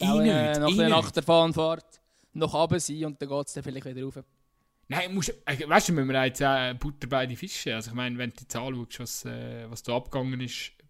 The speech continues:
Speaker 1: bis jetzt, bis zu dieser Länderspielpause, also so wirklich,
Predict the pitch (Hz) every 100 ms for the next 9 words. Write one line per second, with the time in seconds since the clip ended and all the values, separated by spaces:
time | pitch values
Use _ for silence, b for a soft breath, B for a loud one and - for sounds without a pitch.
0 | - 123 - 117 156 147 - 139 127 123
1 | - 123 123 117 127 135 - 127 127 117
2 | 117 107 113 - B B B B B -
3 | _ _ - - 113 104 104 110 101 127
4 | 139 -